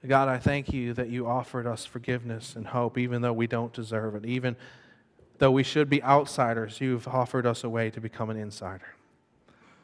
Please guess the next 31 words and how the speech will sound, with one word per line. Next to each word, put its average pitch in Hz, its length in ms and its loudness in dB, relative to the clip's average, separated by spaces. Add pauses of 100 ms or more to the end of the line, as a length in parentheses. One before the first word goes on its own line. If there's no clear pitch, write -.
(1000)
God, 127 200 8
I 123 120 4
just 123 220 -6
pray 135 200 4
that 120 160 2 (500)
as 120 160 0
we 127 140 0
live 131 200 0
our 127 140 6
lives, 117 560 0 (800)
we 127 100 6
would 131 260 4
c-, 147 80 -8 (280)
consistently 123 920 -4 (140)
be 123 120 -2
transformed 123 960 -2
by 110 160 0
that 110 180 -2
truth. - 500 -12 (2250)
That 131 80 4
we 127 60 6
would 127 100 4
be 131 100 2
changed 131 580 -2
by 113 360 2 (100)
the 117 80 -6
good 123 240 -2
news 120 300 -4
of 107 60 -10
the 113 80 -10
gospel. - 680 -8